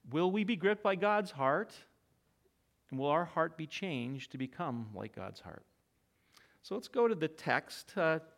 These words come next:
ch-, chapter four. You wanna pull your Bibles out? I'm gonna go verse by verse. There's just so many fun things in this passage that I have to deal with this morning.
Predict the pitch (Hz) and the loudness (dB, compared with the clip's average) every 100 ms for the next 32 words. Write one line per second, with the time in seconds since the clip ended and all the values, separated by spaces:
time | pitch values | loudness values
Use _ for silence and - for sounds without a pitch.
0 | - - - 175 180 190 - - 147 170 | -20 -20 -2 0 0 -2 -2 2 4 4
1 | 214 - - 151 143 135 170 156 131 139 | 2 -4 -16 -6 -6 -2 0 2 4 6
2 | 151 165 160 165 175 180 165 151 139 131 | 6 4 2 4 4 0 0 2 2 2
3 | 160 - 139 127 120 147 165 - 139 135 | 0 0 0 0 0 -2 -2 -2 -2 -2
4 | 160 - - 151 143 135 127 135 131 131 | -4 -4 -2 0 0 -2 -2 -2 -2 -2
5 | 131 139 139 135 135 139 151 - 185 208 | -4 -4 -4 -6 -2 -2 -2 -4 -8 -8
6 | - - - - - - - - _ _ | -14 -20 -20 -20 -20 -20 -20 -20 _ _
7 | _ - 127 127 131 143 139 - 131 127 | _ -6 -2 -2 2 2 2 -4 -4 -2
8 | 135 139 160 180 165 147 156 147 165 233 | 0 2 2 0 -2 -6 -4 -2 0 -2